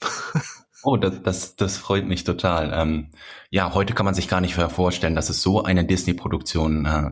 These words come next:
Speaker 2: noch gibt, ne? Also das ist, was den Begriff Gothic angeht, ähm,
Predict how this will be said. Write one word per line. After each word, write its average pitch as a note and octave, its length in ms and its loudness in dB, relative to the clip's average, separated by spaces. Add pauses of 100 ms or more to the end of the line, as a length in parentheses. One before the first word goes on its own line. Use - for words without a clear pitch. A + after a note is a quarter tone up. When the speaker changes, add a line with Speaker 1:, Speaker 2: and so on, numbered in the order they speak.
Speaker 2:
noch E2 360 -8
gibt, - 300 -4
ne? F2 220 -2
Also D#2+ 160 -2
das D#2+ 160 -4
ist, - 380 -10 (560)
was - 160 -2
den F2 120 4
Begriff E2+ 280 0
Gothic A2+ 360 0
angeht, F2 380 2
ähm, D2+ 400 0